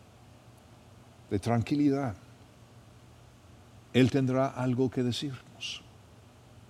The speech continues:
Y a veces que no. A veces simplemente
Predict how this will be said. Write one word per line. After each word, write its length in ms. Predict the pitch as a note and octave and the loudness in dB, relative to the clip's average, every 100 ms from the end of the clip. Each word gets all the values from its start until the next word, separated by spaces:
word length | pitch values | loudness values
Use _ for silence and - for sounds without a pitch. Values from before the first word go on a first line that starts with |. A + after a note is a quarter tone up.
| - - - - - - - - - - - - - - - - - - - - | -20 -20 -20 -20 -20 -20 -20 -20 -20 -20 -20 -20 -20 -20 -20 -20 -20 -20 -20 -4
Y 80 | A2+ | -2
a 40 | |
veces 340 | F#2 G2+ B2 - | -2 -4 -6 -8
que 140 | G#2 | -12
no. 180 | F2 D#2+ - - - - - - - - - - - - - - - - - | -12 -16 -20 -20 -20 -20 -20 -20 -20 -20 -20 -20 -20 -20 -20 -20 -20 -20 -18
A 100 | - | -12
veces 380 | G#2 A#2 A#2+ - | -8 -6 -6 -6
simplemente 680 | B2 A2+ A2+ A2 G#2 A2 | -6 -6 -4 -4 -4 -8